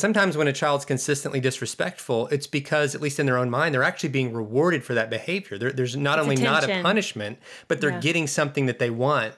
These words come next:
Speaker 1: through that rebellion. That, you know,
Speaker 2: Mm-hmm.
Speaker 1: you're handing them that piece of candy to, to get them to quiet down, or you're, you're,
Speaker 2: True.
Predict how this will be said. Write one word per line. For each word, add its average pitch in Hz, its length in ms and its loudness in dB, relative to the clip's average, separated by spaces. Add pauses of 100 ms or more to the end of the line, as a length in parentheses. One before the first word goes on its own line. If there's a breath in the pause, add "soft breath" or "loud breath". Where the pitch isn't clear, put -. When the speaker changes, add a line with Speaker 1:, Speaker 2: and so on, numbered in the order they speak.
(280)
Speaker 1:
through 151 140 2
that 131 180 2
rebellion. 117 640 -4
That, - 140 -2
you - 80 2
know, 127 80 4
Speaker 2:
Mm-hmm. - 80 2
Speaker 1:
you're - 80 -2
handing 170 300 0
them 147 100 0
that 131 140 0
piece 143 200 -4
of 131 80 -2
candy 123 640 -2
to, 120 180 -2
to 127 160 -8
get 123 120 0
them 120 100 -4
to 113 80 -6
quiet 117 300 -2
down, 117 180 -6
or 117 40 -10
you're, 127 220 -4 (380 loud breath)
you're, 147 160 2
Speaker 2:
True. 208 220 0